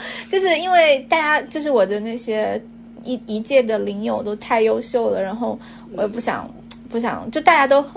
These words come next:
Speaker 1: 嗯，很优秀，我，我不想拖后腿，<laughs> 尽量努力一点吧，
Speaker 2: OK，
Speaker 1: 就
Speaker 2: OK，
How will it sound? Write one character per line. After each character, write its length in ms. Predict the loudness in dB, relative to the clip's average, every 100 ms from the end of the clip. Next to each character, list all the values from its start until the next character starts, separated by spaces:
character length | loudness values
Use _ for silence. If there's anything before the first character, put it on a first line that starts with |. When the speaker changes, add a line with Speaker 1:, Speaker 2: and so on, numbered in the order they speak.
| -12
Speaker 1:
嗯， 260 | -8 -6 -6
很 140 | -8
优 160 | -6 -8
秀， 220 | 0 0
我， 140 | 0 -4 -6
我 180 | -6 -6
不 100 | -6
想 320 | -6 -8 -10 -14 -20 -20 -20
拖 200 | -6 -4
后 200 | 2 2
腿， 260 | 6 8 8 6 0 0 -2
<laughs> 400 | -2 -10 -12 -2
尽 100 | 6
量 220 | 6 6
努 160 | 0 -2
力 220 | 0 0
一 40 |
点 160 | 0 -4 -10
吧， 380 | -10 -10 -10 -12 -14 -14
Speaker 2:
OK， 100 | -12
Speaker 1:
就 60 |
Speaker 2:
OK， 880 | -12 -14 -18 -20 -20 -20 -20 -20 -18